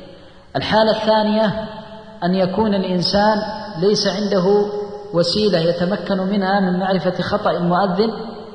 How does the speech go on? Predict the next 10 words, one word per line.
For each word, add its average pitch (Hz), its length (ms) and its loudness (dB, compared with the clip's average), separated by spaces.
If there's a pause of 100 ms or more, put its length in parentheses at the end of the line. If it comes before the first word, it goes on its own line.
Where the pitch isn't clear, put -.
فيجب 190 420 0
عليه 180 500 0
أن 180 100 -4
يمسك 208 480 -4
بمجرد 180 640 0
الأذان، 175 420 0 (720)
فإذا 185 300 0
أكل 190 400 0
أو 165 220 0
شرب 185 360 0